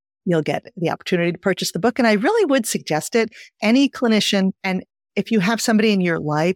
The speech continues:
who is facing a family illness, you might consider sending it to them or buying it for yourself or buying it for your patients, buying it for your staff. I have people who are,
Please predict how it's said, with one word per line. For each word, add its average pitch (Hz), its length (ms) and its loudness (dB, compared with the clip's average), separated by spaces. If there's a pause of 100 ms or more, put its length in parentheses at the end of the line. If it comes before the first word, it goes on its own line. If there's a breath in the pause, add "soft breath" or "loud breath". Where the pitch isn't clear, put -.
who 185 180 -2
is 170 240 -2
facing 208 480 0
a 208 80 0
family 208 560 0
illness, 208 460 0 (340)
you 196 100 0
might 185 180 0
consider 170 520 -2
sending 170 380 0
it 160 160 -2 (140)
to 156 160 -2
them 160 320 -2
or 151 180 -6
buying 139 320 -4
it 123 120 -6
for - 120 -10
yourself 151 380 -2
or 196 120 -4
buying 185 300 0
it 170 100 -4
for - 60 -6
your 156 100 -2
patients, - 500 -4
buying 185 200 -2
it 185 100 -8
for 170 60 -8
your 143 80 -4
staff. 165 420 -4
I 156 80 -6
have 156 180 -4
people 170 360 -6
who 175 140 -2
are, 147 160 0